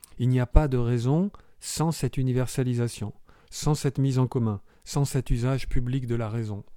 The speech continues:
sans cet effort d'une pensée élargie. Et donc voilà, le projet des Lumières permet que cette, ce discernement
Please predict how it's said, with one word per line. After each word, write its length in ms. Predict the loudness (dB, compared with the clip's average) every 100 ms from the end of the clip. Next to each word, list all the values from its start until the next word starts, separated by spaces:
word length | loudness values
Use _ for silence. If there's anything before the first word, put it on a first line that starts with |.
| -20 -18
sans 220 | -4 -2
cet 380 | 0 -2 -6 -8
effort 560 | -2 -2 0 0 0 -2
d'une 240 | -2 -2 0
pensée 500 | 2 2 -2 -6 -6
élargie. 520 | -4 -4 -2 -4 -6 -8 _ -4
Et 60 |
donc 180 | 0 2
voilà, 420 | 2 2 2 0
le 140 | 2 4
projet 440 | 4 2 -2 -4
des 180 | -4 -4
Lumières 460 | -2 -2 -2 -2 0
permet 380 | 0 2 0 -2
que 340 | -2 0 0 -2
cette, 560 | -10 -8 -8 -6 -10 -8
ce 140 | -8
discernement 880 | -6 -6 -6 -4 -2 0 2 2